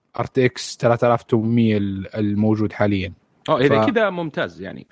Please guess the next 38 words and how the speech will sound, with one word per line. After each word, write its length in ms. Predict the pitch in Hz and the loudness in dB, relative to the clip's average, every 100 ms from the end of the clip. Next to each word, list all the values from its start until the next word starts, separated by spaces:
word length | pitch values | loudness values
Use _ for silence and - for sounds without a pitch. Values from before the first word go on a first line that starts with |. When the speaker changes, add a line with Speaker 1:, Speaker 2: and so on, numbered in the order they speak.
| - - | -12 0
Speaker 1:
إيه، 220 | 147 131 | 2 2
أكيد 260 | - 190 | 0 -2
حيكون 260 | 120 117 151 | 0 -4 -2
ممتاز، 320 | 151 147 143 | -4 -2 0
Speaker 2:
إيه، 120 | 139 | 0
Speaker 1:
بس 100 | 123 | 0
هي 60 | 113 | 0
Speaker 2:
يصير 240 | 226 175 | 0 2
يعني 200 | 143 127 | 2 0
في 120 | 120 143 | -2 -4
خيارات 440 | 143 139 95 - | 0 0 0 -2
يعني. 260 | 80 - - _ - | -12 -12 -18 _ -10
Speaker 1:
بالضبط، 580 | 143 139 127 110 - 117 | -2 0 2 0 -2 -4
بالضبط. 360 | 113 104 92 _ - | -2 -2 -6 _ -2
بس 200 | 120 - | -2 2
ما، 160 | 175 175 | 0 0
ما 100 | 170 | 0
هو 140 | 165 147 | 2 2
فوق 240 | - 123 | 2 0
الثلاثة 340 | 117 120 113 107 | 0 0 0 -2
آلاف 140 | 104 | -6
وتسعمية، 320 | - 104 101 | -6 -10 -8
يعني 180 | 107 107 | -6 -6
الثلاثة 320 | 104 117 120 | -2 2 4
آلاف 200 | 113 113 | 4 0
وتسعمية 400 | - - 110 113 | -2 -2 2 4
شيء 180 | 107 110 | 4 2
crazy 440 | - 107 98 95 104 _ - | 2 -2 -2 -4 -12 _ -14
شوية 440 | - 101 - - - | -8 -6 -8 -10 -6
Speaker 2:
مرة 260 | 110 117 95 | 0 0 2
Speaker 1:
زيادة. 200 | 95 101 | 0 0
Speaker 2:
عليك 200 | 120 101 | -4 -2
يا 160 | 82 | -2
شيخ. 300 | - 92 - - 107 120 | -2 -4 -6 -8 -2 -2
<laughs> 280 | 127 117 - | 0 -2 0
خلاص 320 | 113 110 110 | -2 0 0
Speaker 1:
و- 160 | 139 175 | 2 0
Speaker 2:
هذاك. 240 | 165 _ | -4 _